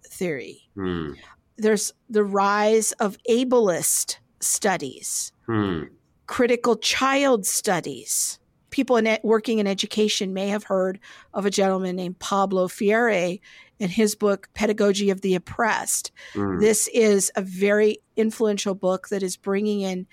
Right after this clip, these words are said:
Speaker 1: the critical social theories into education. So what we need to understand is that critical race theory, I want people to think of it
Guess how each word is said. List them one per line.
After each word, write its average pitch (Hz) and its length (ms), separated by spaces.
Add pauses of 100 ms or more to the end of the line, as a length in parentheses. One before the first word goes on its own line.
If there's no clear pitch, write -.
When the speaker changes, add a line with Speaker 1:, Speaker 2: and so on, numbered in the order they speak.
(400)
Speaker 1:
the 202 220
critical 208 440
social 190 360
theories 185 380
into 180 300
education. 220 840 (320)
So 247 340
what 247 240
we 247 100
need 277 240
to 370 140
understand 226 800
is 190 180
that 202 280 (540)
critical 302 440
race 240 460
theory, 202 680
I 220 80
want 233 240 (140)
people 247 240
to 202 100
think 226 240
of 220 80
it 202 160